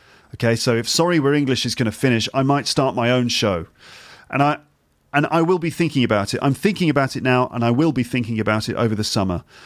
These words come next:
And I'm just trying to work out the pros and cons of doing my own solo show. Obviously, the pros would be I get my own show, which is brilliant. And I'm talking about stage show here, not a T V show. No one's offering me a T V show.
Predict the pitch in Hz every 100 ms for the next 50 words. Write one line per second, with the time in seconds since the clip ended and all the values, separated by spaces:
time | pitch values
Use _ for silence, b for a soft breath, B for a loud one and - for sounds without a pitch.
0 | B B 131 143 170 - 202 185 170 165
1 | 156 143 139 - 151 143 143 127 120 -
2 | 131 113 110 107 B B 123 117 131 120
3 | 113 117 113 - 110 101 95 - 80 82
4 | - B B - 165 151 135 - - 160
5 | 147 127 120 113 110 101 b 127 131 113
6 | 104 104 101 95 - 92 90 82 B B
7 | - 110 101 - 95 85 117 123 123 156
8 | 147 131 - - - - 131 113 - -
9 | 98 95 98 101 107 - 110 104 98 -
10 | 80 110 117 104 104 - 104 98 90 -
11 | 98 95 - - 67